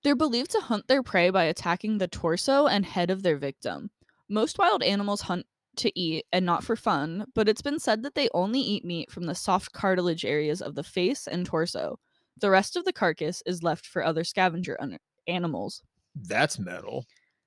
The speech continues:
Speaker 1: Right?
Speaker 2: That's like a Tibetan sky burial right there. That or, like, that also kinda reminds me of, I forget exactly what bird it is, but there is a bird that will make a nest out of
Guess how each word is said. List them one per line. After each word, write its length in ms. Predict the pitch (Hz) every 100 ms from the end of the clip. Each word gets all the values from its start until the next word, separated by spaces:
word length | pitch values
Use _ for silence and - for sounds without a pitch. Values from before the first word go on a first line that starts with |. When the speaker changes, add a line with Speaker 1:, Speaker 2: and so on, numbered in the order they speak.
| -
Speaker 1:
Right? 340 | 202 208 262 - -
Speaker 2:
That's 240 | 131 160
like 140 | 151
a 60 | 127
Tibetan 460 | 113 117 123 113 107
sky 300 | - 127 135
burial 440 | 101 98 104 104
right 220 | 101 107
there. 380 | 120 127 101 110 - _ _ _ _ _ _ _ _ _ _ _ -
That 240 | 131 127
or, 80 | 139
like, 360 | 135 117 113 - _ _ -
that 140 | 131
also 240 | 156 156
kinda 180 | 165 156
reminds 380 | 143 131 123 120
me 100 | 120
of, 180 | 104 107
I 60 | 113
forget 340 | - 135 202
exactly 400 | 156 135 123 135
what 200 | 117 120
bird 240 | 123 110 95
it 120 | 90
is, 140 | 95
but 160 | - 101
there 140 | 98
is 120 | 120
a 40 | 156
bird 500 | 190 208 123 131 156
that 220 | 135 113 -
will 240 | 143 131 127
make 240 | 120 135
a 60 | 160
nest 420 | 190 147 - -
out 220 | - 113 -
of 200 | 127 123